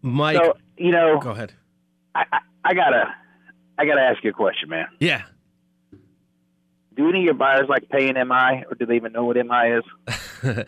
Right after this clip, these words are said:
Speaker 1: <laughs> No, none of my buyers like paying mortgage insurance.
Speaker 2: No.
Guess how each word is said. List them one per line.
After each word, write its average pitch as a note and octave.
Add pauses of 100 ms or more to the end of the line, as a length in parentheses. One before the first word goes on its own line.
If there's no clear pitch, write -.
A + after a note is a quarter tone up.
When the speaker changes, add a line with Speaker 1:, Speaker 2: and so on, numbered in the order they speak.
Speaker 1:
<laughs> -
No, D3
none B2+
of F3+
my D#3+
buyers B2
like A#2
paying A#2
mortgage G2+
insurance. F#2 (880)
Speaker 2:
No. A2+